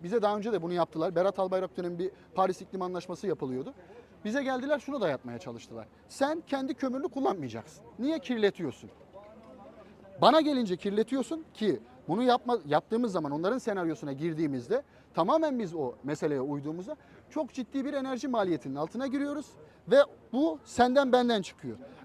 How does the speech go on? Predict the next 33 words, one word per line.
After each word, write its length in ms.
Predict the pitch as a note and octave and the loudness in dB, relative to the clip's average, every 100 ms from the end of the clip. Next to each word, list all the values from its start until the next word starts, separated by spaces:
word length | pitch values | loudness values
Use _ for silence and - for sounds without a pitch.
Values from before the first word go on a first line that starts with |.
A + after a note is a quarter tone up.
| - | 0
İş 240 | D4+ - - | 0 0 2
Avrupalıya 580 | E3 G#3 D4+ D4 D4 C4+ | 4 4 6 6 6 4
geldiği 400 | A#3+ G#3+ F#3+ D#3+ | 4 4 0 0
zaman 280 | E3 C3+ - - - | -2 -2 -8 -18 -6
sıkıntı 440 | - - G#3+ E3 | -2 -2 -2 0
yok. 140 | B3 - - - | 0 0 -10 0
Kendi 260 | D#4 C#4 B3 | 0 2 0
kömürünü 380 | A3+ F#3+ F3+ F3 | 0 0 -2 -6
çıkarıyorlar, 500 | - E3+ D3+ C3 - | -2 0 0 -2 -4
çatır 260 | D4 D#4 | -4 -4
çatır 260 | B3+ G#3 E3+ | -4 -6 -8
kullanıyorlar. 520 | D3+ C#3+ C3+ G3 D#4+ - - - | -8 -6 -6 -6 -8 -10 -14 -4
İş 240 | D4 - | -2 -2
bize 200 | B3+ D#4 | -4 -2
geldiği 340 | C4+ A#3 G3 E3 | 0 -2 -2 -4
zaman 280 | F#3+ C#4+ - - - - | -4 -6 -10 -20 -14 -2
bir 80 | D#4 | -2
şekilde, 500 | D4 A#3 G3+ D3+ G#3 | 0 0 0 0 -2
işte 180 | - G#3+ | -2 0
zaten 260 | A#3+ B3 | 0 0
sol 220 | A3 B3 A#3 | -2 4 4
örgütler 380 | G#3+ A3+ A3 | 4 0 0
bunun 120 | A3+ A3 | 0 -4
için 160 | A3+ | -2
hazır 300 | G#3 A3+ A#3 | 0 0 0
bekliyor. 300 | F3 - B3+ - - - | -2 -2 -8 -10 -20 -4
Çevre, 340 | D#4 C#4+ C4+ | 0 0 -2
çevre, 320 | - C#4 C4 C4 | -2 -4 -2 -4
çevre, 320 | C4+ B3+ B3+ | -2 -2 -2
çevre 280 | A#3+ A3+ G#3+ | -2 -2 -4
diye 100 | D#4 | -2
propagandaya 600 | B3 A3 G#3+ F3+ C#3+ B2 | 2 2 2 0 0 -2
başlıyorlar. 500 | A#2 - A#2 G#2+ | -4 -6 -12 -12